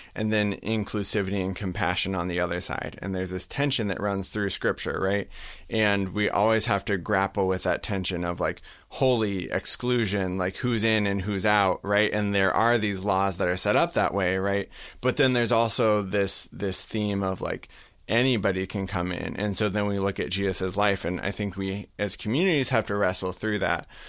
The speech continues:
But when you look at Jesus, what he did with laws, with the things that people said, "No, this is ordained by God," right? Like the Sabbath, for example, right? They're like, "This is ordained by God."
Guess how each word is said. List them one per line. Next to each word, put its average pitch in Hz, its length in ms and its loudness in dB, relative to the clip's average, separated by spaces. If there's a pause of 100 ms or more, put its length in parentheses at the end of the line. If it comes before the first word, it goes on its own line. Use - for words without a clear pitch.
(220)
But 110 300 2
when 107 120 0
you 104 140 0
look 101 160 -2
at 90 140 -2
Jesus, 95 340 -2
what 95 160 0
he 123 300 -2
did 101 180 2
with 95 180 -2
laws, 90 460 0
with 92 160 -4
the 95 100 -4
things 98 320 -2
that 92 140 -4
people 98 240 -6
said, 95 200 0
"No, 104 220 2
this 107 220 0
is 104 80 -2
ordained 92 420 0
by 92 140 -2
God," 98 560 2 (440)
right? 95 260 2 (160)
Like 110 160 0
the 107 100 -2
Sabbath, 90 480 0
for 95 220 -4
example, 98 640 -2 (580)
right? 104 240 0
They're 117 140 4
like, 98 140 -2
"This 110 180 0
is 113 80 0
ordained 113 320 2
by 117 100 2
God." 113 380 2